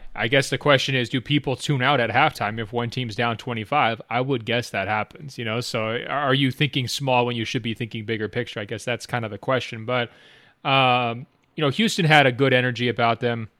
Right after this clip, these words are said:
regardless. You know, I think even if Utah had been rested in full strength, I think the Rockets would still win that game. Um, but, you know, going forward, you know, we've seen Houston be a fairly high variance team here in the playoffs, right? Like, they had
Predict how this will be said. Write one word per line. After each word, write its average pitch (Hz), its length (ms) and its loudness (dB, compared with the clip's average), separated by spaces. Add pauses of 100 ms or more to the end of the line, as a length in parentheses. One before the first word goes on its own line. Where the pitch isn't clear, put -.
(140)
regardless. 117 840 -2
You 123 60 -6
know, 120 60 -2
I 117 80 0
think 120 200 -2
even 135 200 2
if 120 140 0
Utah 123 240 -2
had 117 220 2
been 117 360 -2
rested 113 520 0
in 110 180 -4
full 123 260 0
strength, 110 440 -6
I 107 60 -6
think 120 180 -8
the 117 80 -4
Rockets 107 360 -4
would 104 120 -12
still 120 180 -4
win 107 140 -6
that 104 180 -6
game. 123 280 -4 (440)
Um, 117 400 -2 (120)
but, 139 300 6
you 151 80 -4
know, 139 100 2
going 135 280 4
forward, 127 480 0 (680)
you 160 60 0
know, 127 60 4
we've 160 240 0
seen 185 320 2
Houston 147 400 2
be 139 180 4
a 117 80 4
fairly 143 380 2
high 127 260 4
variance 117 480 -2
team 127 220 -4
here 120 200 -2
in 110 120 -4
the 104 40 -8
playoffs, 104 480 -2
right? 113 140 -2
Like, 110 140 -4
they 120 180 2
had 127 320 2